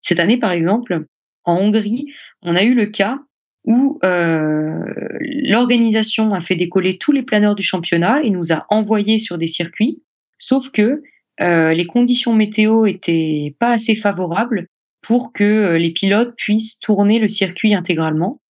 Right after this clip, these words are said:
Et donc, dans la catégorie dans laquelle je concourais, la classe standard, euh, les pilotes, euh, en fait, pour valider une épreuve, il faut que vingt-cinq pour cent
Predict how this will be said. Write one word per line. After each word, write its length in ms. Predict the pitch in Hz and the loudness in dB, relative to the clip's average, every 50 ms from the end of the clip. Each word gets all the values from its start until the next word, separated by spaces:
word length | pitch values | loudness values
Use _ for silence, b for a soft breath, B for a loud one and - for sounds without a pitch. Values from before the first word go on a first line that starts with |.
| _ _ _ _ _ _ _ _ _ _ - | _ _ _ _ _ _ _ _ _ _ -2
Et 80 | 160 | 2
donc, 260 | 165 202 233 233 - - | 2 4 2 2 0 0
dans 140 | 196 180 | 0 2
la 100 | 175 170 | 2 0
catégorie 800 | 170 180 190 185 - 190 160 180 190 180 170 202 196 202 202 175 | 0 -2 -4 -2 -2 -2 0 0 -2 -2 -2 -2 -2 -2 -2 0
dans 120 | 175 165 | 0 0
laquelle 300 | 156 156 151 - 185 185 | 0 0 0 -2 -2 0
je 100 | 165 160 | 0 -2
concourais, 520 | 156 160 185 170 - - 175 165 170 202 254 | -2 -2 -4 -6 -2 0 2 2 4 2 2
la 160 | 247 196 170 | 2 0 -2
classe 240 | - - 156 151 - | -2 -4 -4 -4 -4
standard, 600 | - - 185 190 175 185 196 240 277 240 175 - - _ _ _ _ _ _ _ - | -2 0 0 2 2 2 2 2 2 0 -2 -4 -8 _ _ _ _ _ _ _ 0
euh, 480 | - 170 165 160 160 156 156 151 135 - | 2 2 4 4 4 2 2 0 0 0
les 160 | 165 180 175 | -2 -2 -2
pilotes, 560 | 175 - 202 202 208 233 269 - - - - - - | -2 0 2 2 4 2 0 0 -4 -6 -8 -4 -2
euh, 520 | 160 165 165 165 - - - - - - - - | -2 0 0 -2 -2 -2 -4 -4 -6 -6 -4 -4
en 60 | - | -2
fait, 200 | 175 233 226 226 | -2 -2 -4 -2
pour 140 | - 175 151 | -4 -6 -2
valider 520 | 156 202 220 220 226 214 214 226 226 214 220 | 0 0 2 2 2 2 0 0 -2 -2 -4
une 160 | 190 185 185 | -6 -6 -6
épreuve, 420 | 175 175 - - 208 220 262 254 214 170 170 _ | -6 -8 -4 -2 0 0 2 0 -2 -8 -8 _
il 120 | - 165 | -10 -10
faut 280 | - - - 220 240 240 | -8 -2 0 0 0 0
que 240 | - - 202 196 190 | -2 0 0 0 0
vingt-cinq 600 | 170 147 196 214 214 208 - - 226 220 202 214 | 0 0 0 2 2 0 -2 -2 0 -2 -2 -2
pour 200 | - - 196 - | -4 -6 -6 -6
cent 340 | - - - 208 202 202 | -6 -2 -2 0 -2 -2